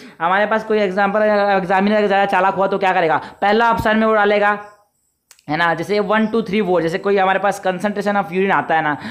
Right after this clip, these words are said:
जो कंसंट्रेशन आता है यूरिन का कितने गुना है हमारे ब्लड के, तो चार गुना है, तो चार गुना, चौथा ऑप्श-, चार जो, जो नंबर वाला, चार नंबर वाला जो ऑप्शन है वो हम कहाँ पे,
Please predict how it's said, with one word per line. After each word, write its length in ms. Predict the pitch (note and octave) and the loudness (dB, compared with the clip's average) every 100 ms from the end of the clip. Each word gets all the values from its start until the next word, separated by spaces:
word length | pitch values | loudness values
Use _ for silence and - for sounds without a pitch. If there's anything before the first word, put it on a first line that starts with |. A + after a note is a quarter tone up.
| - D3+ | -12 -4
जो 220 | G3 G#3 - - - | 0 0 -2 -10 -4
कंसंट्रेशन 520 | F#3+ G#3 A#3 A3 A3+ | -2 0 -2 0 0
आता 200 | G3 G#3 | 0 0
है 80 | G#3+ | 0
यूरिन 220 | G#3 G#3+ | 0 0
का 100 | G#3+ | 0
कितने 320 | G#3 F3 G#3+ | -2 -2 -2
गुना 240 | F#3+ G#3 G3+ | 0 2 2
है 140 | G3+ | 2
हमारे 240 | F#3+ F#3+ F#3 | 2 0 0
ब्लड 260 | E3+ F#3 | 0 -2
के, 180 | - C3+ | -2 -4
तो 120 | - | -4
चार 600 | D#3 - G#3 G#3 F#3 G#3+ | -8 -2 0 2 2 2
गुना 180 | G#3+ G#3+ | 2 0
है, 180 | G3+ G3+ - - | 0 -2 -8 -10
तो 60 | F#3+ | -4
चार 320 | A#3 G#3 A3+ | 0 2 2
गुना, 160 | A3 | 0
चौथा 420 | F#3+ G3+ G3+ A#3 A3+ | 0 0 2 2 0
ऑप्श-, 420 | A3+ - - - | -2 -14 -12 -2
चार 280 | G3+ G#3+ A#3 | 2 2 2
जो, 200 | A#3+ A3+ - | 2 0 -2
जो 180 | G#3 F3 | -4 -2
नंबर 360 | F#3 G3 G#3 A#3 | -2 0 2 2
वाला, 180 | A3+ | 0
चार 380 | A3+ G#3 G#3 G#3+ | 0 0 2 2
नंबर 220 | G#3 G#3 G#3+ | 0 0 0
वाला 180 | G#3 | 0
जो 140 | G3 G3+ | 0 0
ऑप्शन 320 | F#3+ G#3+ G#3 | 0 0 0
है 60 | G#3+ | 0
वो 60 | |
हम 160 | G3+ G3+ | 0 -2
कहाँ 280 | F#3+ F#3 G#3 | -2 -2 0
पे, 120 | A3 | -2